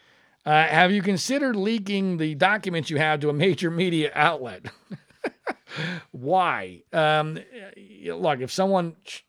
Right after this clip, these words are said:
proved to me that they were serious, I would. But why would I do that? I mean, I, I, you know, I, I've given a lot of the documents to the Blaze. I've already mentioned that. Uh, not all of them, but, uh, the key ones.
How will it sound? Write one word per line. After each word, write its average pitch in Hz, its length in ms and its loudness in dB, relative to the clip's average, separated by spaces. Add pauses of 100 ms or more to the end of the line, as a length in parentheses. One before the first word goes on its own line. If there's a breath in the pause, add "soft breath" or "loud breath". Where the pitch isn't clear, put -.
proved 175 260 2
to 160 60 -2
me 156 140 -2
that 143 100 -6
they 139 140 0
were 131 80 -2
serious, 185 760 0
I 127 120 -4
would. 165 520 0 (480 soft breath)
But 165 240 -2
why 165 260 2
would 190 140 2
I 160 100 2
do 156 240 -4
that? 92 200 -10
I 101 40 -10
mean, 127 120 -6
I, 127 240 -4
I, 127 60 -2 (480)
you 143 100 -8
know, 135 60 -4
I, 123 180 -6
I've 120 220 -6
given 151 260 -2
a 139 80 -4
lot 139 200 0
of 139 40 0
the 135 60 -4
documents 131 500 -4
to 123 100 -8
the 117 80 -6
Blaze. 131 460 0
I've 117 100 -10
already 123 240 -4
mentioned 117 380 -8
that. 101 340 -10 (640 soft breath)
Uh, 110 160 -10
not 127 220 -4
all 123 280 -4
of 87 80 -18
them, 95 140 -12
but, 113 140 -10 (220)
uh, 98 260 -14 (280)
the 107 140 -10
key 160 240 -4
ones. 92 480 -10